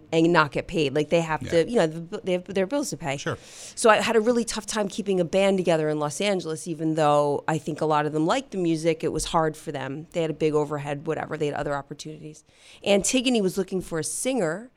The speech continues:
Speaker 1: and they had actually heard those songs recorded in demo form.
Speaker 2: Mm-hmm.
Speaker 1: And somehow got them. I don't know if it was, like, through my manager or something. They asked to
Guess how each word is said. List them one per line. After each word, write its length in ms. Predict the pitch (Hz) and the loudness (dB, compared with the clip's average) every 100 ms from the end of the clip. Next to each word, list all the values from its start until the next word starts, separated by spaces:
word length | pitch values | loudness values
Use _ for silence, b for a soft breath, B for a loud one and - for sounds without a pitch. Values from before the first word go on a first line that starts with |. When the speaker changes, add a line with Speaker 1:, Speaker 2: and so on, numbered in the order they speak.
| B B | B B
Speaker 1:
and 160 | B 180 | B 2
they 100 | 214 | 2
had 140 | 226 220 | 2 2
actually 320 | 202 - 202 | 0 -2 -6
heard 360 | 170 269 285 196 | -4 0 0 2
those 240 | 185 180 | 0 0
songs 580 | - 170 160 160 156 - - | 0 2 2 0 -4 -10 -12
recorded 440 | 185 - 196 180 | -10 -4 -2 0
in 140 | 175 170 | 0 0
demo 340 | 180 190 175 | 0 2 0
form. 680 | - - 165 139 143 202 226 - | -4 -4 -4 -2 -4 -8 -14 -14
Speaker 2:
Mm-hmm. 140 | 104 101 B B B | -12 -12 B B B
Speaker 1:
And 140 | - 190 | -6 -2
somehow 320 | 339 370 302 | -2 0 -2
got 300 | 196 165 170 | 2 2 2
them. 340 | 196 220 247 - | -2 -2 -6 -8
I 80 | 220 | -2
don't 80 | 240 | -2
know 40 | |
if 60 | 226 | 0
it 40 | |
was, 160 | 214 202 | -2 -4
like, 100 | 190 | -4
through 140 | 214 | -2
my 100 | 196 | 0
manager 340 | 185 190 202 208 | 2 0 0 -2
or 60 | |
something. 460 | 196 180 165 180 202 b b | -4 -4 -6 -8 -10 b b
They 100 | 185 | 0
asked 260 | 185 180 | 0 0
to 60 | - | -6